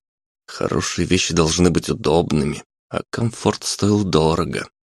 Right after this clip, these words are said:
Поэтому на себя Роберт денег не жалел. И это была еще одна причина, по которой он редко спорил с Дмитрием. Спор мог стоить премии или иной финансовой мотивации.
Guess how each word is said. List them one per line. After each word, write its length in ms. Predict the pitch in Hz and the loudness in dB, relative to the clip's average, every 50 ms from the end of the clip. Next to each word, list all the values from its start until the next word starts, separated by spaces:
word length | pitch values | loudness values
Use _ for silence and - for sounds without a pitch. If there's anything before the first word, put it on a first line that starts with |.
| _ _ _ _ _ - | _ _ _ _ _ -2
Поэтому 520 | - 67 73 85 95 - - 82 82 82 | 0 2 4 2 2 2 0 0 2 4
на 120 | 80 80 | 4 4
себя 560 | 78 - - - 76 71 71 78 80 98 110 107 | 2 0 0 -2 -2 0 0 0 0 0 -2 0
Роберт 480 | - 92 95 98 - - - - - - | 2 2 2 2 2 -2 -4 -6 -4 0
денег 380 | 101 101 117 113 107 104 - | 2 4 6 6 4 4 4
не 140 | 107 107 107 | 4 2 4
жалел. 580 | 98 104 107 104 101 95 87 - - - - - _ _ _ _ _ _ _ - | 2 2 2 2 4 4 2 2 0 -4 -8 -12 _ _ _ _ _ _ _ -2
И 100 | 101 - | -2 0
это 300 | - - 107 - - 87 | 0 0 -4 -2 -4 -2
была 240 | 85 90 82 85 98 | 0 2 2 2 2
еще 460 | 104 107 104 - - - - 98 107 | 0 0 0 -2 -2 0 2 2 2
одна 220 | 107 92 92 98 | 2 4 2 2
причина, 680 | - - - 82 - - - - 135 131 - 71 - - - _ _ _ | 2 2 0 -2 -2 -4 -4 -2 -2 0 -2 -2 -4 -8 -12 _ _ _
по 80 | - - | -10 -8
которой 380 | - 82 - - 85 85 92 92 | -6 -6 -2 0 2 4 4 6
он 140 | 98 98 | 6 6
редко 300 | 95 90 95 - - - | 6 4 2 0 -2 -4
спорил 400 | - - - - 101 92 95 92 | -4 -4 -2 0 2 2 2 2
с 140 | 90 92 87 | 2 0 0
Дмитрием. 640 | 85 95 98 104 95 - - - - - - - - _ _ _ _ _ _ _ _ _ _ _ | 2 2 2 0 0 -2 -4 -6 -6 -6 -8 -12 -16 _ _ _ _ _ _ _ _ _ _ _
Спор 540 | - - - - - - - 71 80 85 80 | -12 -10 -10 -10 -8 -4 0 0 2 2 2
мог 200 | 80 82 82 - | 2 0 0 0
стоить 460 | - - - - 85 80 78 - - | -2 -2 0 2 2 0 0 -2 -4
премии 640 | - 85 78 78 80 82 80 76 - - - - - _ _ - | -4 -2 0 0 2 2 2 0 0 -4 -6 -8 -12 _ _ -8
или 340 | - - 80 92 107 110 110 | -4 0 2 2 4 4 4
иной 220 | 107 104 101 104 | 6 6 4 4
финансовой 600 | - - 110 104 101 101 101 - - 92 98 101 | 2 2 2 4 4 4 2 0 0 2 4 4
мотивации. 840 | 98 98 98 - - 98 98 98 101 - - - - - - - - | 4 4 2 2 0 -2 -2 -2 -4 -6 -4 -4 -4 -4 -6 -10 -16